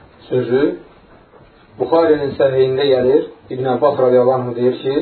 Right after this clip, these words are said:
Peyğəmbər sallallahu əleyhi və səlləm saçlarını alnına tökərdi.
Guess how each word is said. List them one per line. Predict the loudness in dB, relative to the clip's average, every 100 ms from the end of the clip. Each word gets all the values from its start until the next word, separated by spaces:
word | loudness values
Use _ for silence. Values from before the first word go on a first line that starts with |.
| -6 -16 _ _ _ 0
Peyğəmbər | 2 4 4 2
sallallahu | 2 2
əleyhi |
və | 2
səlləm | 0 0
saçlarını | 0 0 2 2 2 -2 0
alnına | 2 2 0 0 -2
tökərdi. | -4 -4 -6 -6